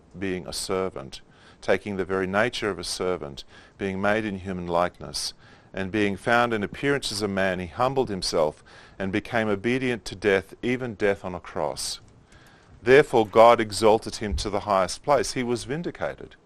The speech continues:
and gave him the name that's above every name, that at the name of Jesus every knee should bow. He was vindicated,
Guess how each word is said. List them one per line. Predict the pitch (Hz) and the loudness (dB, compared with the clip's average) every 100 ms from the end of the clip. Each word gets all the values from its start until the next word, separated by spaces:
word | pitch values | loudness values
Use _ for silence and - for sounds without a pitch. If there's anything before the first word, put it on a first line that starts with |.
| _ _ - _ | _ _ -20 _
and | 101 | -6
gave | 98 117 113 | 6 6 6
him | 117 | 2
the | 107 | 0
name | 101 101 101 | 2 4 4
that's | 101 - | 0 -2
above | 101 98 95 | 4 4 4
every | - 143 135 120 | 4 4 6 2
name, | 82 78 82 - | 0 -4 -8 -4
that | 92 | -2
at | 90 90 | -2 -2
the | |
name | 92 101 104 | 0 0 0
of | 104 98 | -4 -4
Jesus | 110 104 95 82 85 - - - - - | -4 -4 -4 -6 -6 -10 -14 -20 -12 0
every | 113 107 98 | 0 0 -4
knee | 90 85 | -6 -8
should | - 80 | -10 -10
bow. | 87 85 | -4 -4
He | 80 101 | -2 -6
was | 98 87 | -8 -4
vindicated, | 143 151 - 85 85 101 | -4 -4 -4 -2 -2 -4